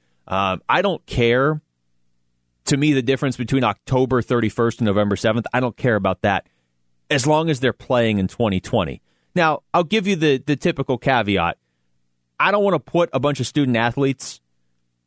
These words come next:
in their late teenage years at risk for my entertainment, especially when those guys aren't getting paid. Professional athletes are getting paid.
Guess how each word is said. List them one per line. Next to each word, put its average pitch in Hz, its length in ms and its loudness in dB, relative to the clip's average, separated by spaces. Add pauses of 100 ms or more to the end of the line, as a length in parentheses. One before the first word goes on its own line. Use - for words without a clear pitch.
(440)
in 131 140 2
their 120 140 2
late 127 340 0
teenage 123 480 0
years 120 520 0 (880)
at 117 160 0
risk 113 580 -2
for 127 180 -2
my 113 240 2
entertainment, 113 640 0
especially 131 340 0
when 123 100 -2
those 123 140 -2
guys 113 240 0
aren't 110 160 0
getting 101 220 0
paid. 113 440 0 (560)
Professional 135 400 0
athletes 117 300 0
are 98 40 0
getting 92 200 0
paid. 98 480 -2